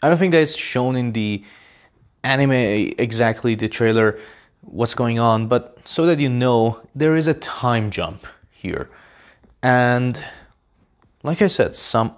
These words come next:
unexpected shit happened that, uh,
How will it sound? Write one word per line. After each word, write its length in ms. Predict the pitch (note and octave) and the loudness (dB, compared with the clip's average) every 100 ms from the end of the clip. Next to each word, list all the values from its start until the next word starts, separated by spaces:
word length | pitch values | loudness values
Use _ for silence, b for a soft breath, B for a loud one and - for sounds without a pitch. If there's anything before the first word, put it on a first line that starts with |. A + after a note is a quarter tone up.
| - | -6
unexpected 600 | A#2 B2 B2+ - G#2+ - | -2 -2 -2 -4 -4 -6
shit 220 | - E2 | -2 -2
happened 440 | - - E2 C#3 F3 B B B B B - | 0 -2 0 -2 -4 B B B B B -2
that, 580 | G#2+ G#2 G#2+ G#2+ G#2 - b b b b b _ _ - | 2 2 4 2 0 -6 b b b b b _ _ 2
uh, 840 | A2 A2 G#2+ G#2+ G#2 G#2 G#2 | 4 6 4 4 4 4 2